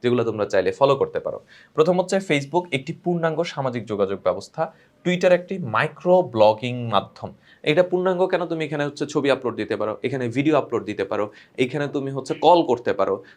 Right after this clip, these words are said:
তুমি এখানে হচ্ছে মেসেজ করতে পারো, এখানে হচ্ছে যে পোস্ট দিতে পারো, এখানে রিলস তৈরি করতে পারো, মানে, সমস্ত কিছু এখানে পাচ্ছ। Twitter-এর ক্ষেত্রে কিন্তু সমস্ত সেবা পাবা না,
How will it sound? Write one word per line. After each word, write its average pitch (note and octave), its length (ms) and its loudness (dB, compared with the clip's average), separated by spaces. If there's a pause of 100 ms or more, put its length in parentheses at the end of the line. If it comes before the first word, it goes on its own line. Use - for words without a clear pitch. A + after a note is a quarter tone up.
তুমি C#3 200 -4
এখানে C#3 260 -8
হচ্ছে C#3 220 -6
মেসেজ D3 400 0
করতে G#2 300 -2
পারো, G2 200 2
এখানে A2+ 240 -6
হচ্ছে C3+ 280 -4
যে C#3 80 -2
পোস্ট E3+ 440 -2
দিতে G#2+ 220 -4
পারো, G2 220 0
এখানে C3 280 -6
রিলস E3 400 4
তৈরি A#2+ 200 0
করতে F#2+ 260 -6
পারো, G#2 180 -2
মানে, D3 140 -2
সমস্ত G3 420 2
কিছু E3 260 2
এখানে A2 180 -4
পাচ্ছ। - 260 -6
Twitter-এর E3+ 480 0
ক্ষেত্রে C#3 320 -8
কিন্তু B2 240 -8
সমস্ত A#2 340 -8
সেবা G2 260 -2
পাবা C#3 280 2
না, F2 140 -12